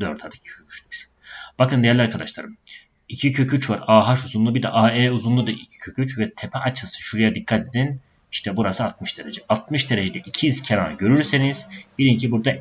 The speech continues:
eşkenar vardır. Hemen bir eşkenar üçgen oluşturalım. H ile E'yi birleştirdiğiniz zaman değerli arkadaşlarım eşkenar üçgen oluşur. Altmış, iki kök üç, iki kök üç. Demek ki bunlar da altmışa altmış olmak zorunda.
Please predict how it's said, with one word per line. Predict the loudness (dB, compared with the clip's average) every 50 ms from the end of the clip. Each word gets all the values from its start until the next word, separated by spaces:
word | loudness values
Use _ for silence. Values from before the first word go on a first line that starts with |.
| -2 0
eşkenar | 2 2 2 2 0 2 4 6 6 6
vardır. | 6 4 2 0 -2 -4 -6 -6
Hemen | -2 0 2 2 2 2
bir | 2 0 0 -2
eşkenar | -2 -4 -4 -2 -4 -2 -2
üçgen | -2 -4 0 0 2 2 2 0
oluşturalım. | -6 -12 -12 -10 -10 -10 -10 -10 -8 -10 -12 -14 -14 _ _ _ _ _ _ _ _ _ _ _ _ _ _ _ _ -20 -20 -20 _ _ -20
H | -4 0 0 0 0 0 -2
ile | -2 -2 -2 0
E'yi | 0 0 0 0
birleştirdiğiniz | -2 -2 -2 -2 -2 -2 -2 0 2 2 2 2
zaman | 0 -2 -6 -6 -4
değerli | -4 -4 -4 -4
arkadaşlarım | -8 -14 -16 -14 -10 -6 -4 -4 -4 -6 -10 -18 -18 -18 -18 -18 _ -2
eşkenar | 0 0 0 2 2 0 0
üçgen | 0 -2 -2 -2
oluşur. | -2 -2 -4 -10 -14 -14 _ 2
Altmış, | 2 2 2 0 -8 -8 -8 -6 -6
iki | -8 -8 -8 -8
kök | -8 -8 -8 -8
üç, | -10 -10
iki | -12 -12 -20 _
kök | -18 -18 -4 -2
üç. | -2 -2 -2 -6 -12 _ _ _ -20 -20 _ _ _ -2
Demek | 2 2 2 2 2 -2
ki | -6 -2
bunlar | -2 0 0 0 -2 -2
da | -6 -6
altmışa | -4 -4 -4 -4 -4 -8 -6 -4 -2 0 2 2 2 0 -4 -10 -16 _ _ _ _ -4
altmış | -4 -4 -2 0 0 0 2 0
olmak | -2 -4 -4 -8 -10
zorunda. | -10 -10 -10 -10 -8 -2 2 2 2 2 0 -4